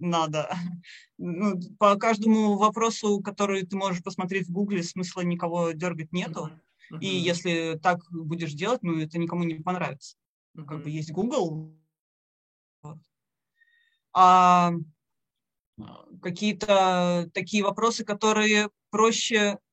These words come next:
Speaker 1: быстрее, например, ну, не проще, а быстрее вот спросить у человека, который точно это знает, он тебе тыкнет пальцем, где это там находится, и,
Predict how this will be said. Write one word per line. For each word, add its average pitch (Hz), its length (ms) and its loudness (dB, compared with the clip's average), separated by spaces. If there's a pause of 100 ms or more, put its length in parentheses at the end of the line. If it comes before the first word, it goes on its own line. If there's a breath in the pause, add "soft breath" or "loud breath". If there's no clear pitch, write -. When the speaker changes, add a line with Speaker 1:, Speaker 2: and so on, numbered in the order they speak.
(180)
Speaker 1:
быстрее, 214 560 0
например, 160 380 -6
ну, 175 240 -6
не 190 120 -6
проще, 311 320 -4
а 180 60 4
быстрее 196 520 -2
вот 165 160 -10
спросить 190 400 -6
у - 20 -14
человека, 196 340 -2
который 190 200 -6
точно 208 260 -2
это 196 160 -6
знает, 294 380 -2
он 180 100 -2
тебе 180 160 -10
тыкнет 196 280 -10
пальцем, 180 380 0
где 170 220 0
это 165 160 -8
там 160 460 -6
находится, 175 680 -4
и, 165 540 -6